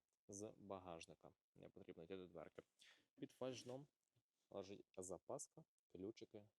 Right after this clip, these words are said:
та домкрат до автомобіля. А ми рухаємось далі.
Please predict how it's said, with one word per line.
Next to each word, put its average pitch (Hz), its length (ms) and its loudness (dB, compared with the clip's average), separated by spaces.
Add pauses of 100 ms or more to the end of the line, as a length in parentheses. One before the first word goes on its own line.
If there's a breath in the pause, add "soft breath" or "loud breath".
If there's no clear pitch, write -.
та 123 220 -4 (640)
домкрат 90 560 0 (280)
до 98 80 -6
автомобіля. 90 540 -2 (420)
А 110 60 -8
ми 98 100 0
рухаємось 90 420 -2
далі. 143 280 2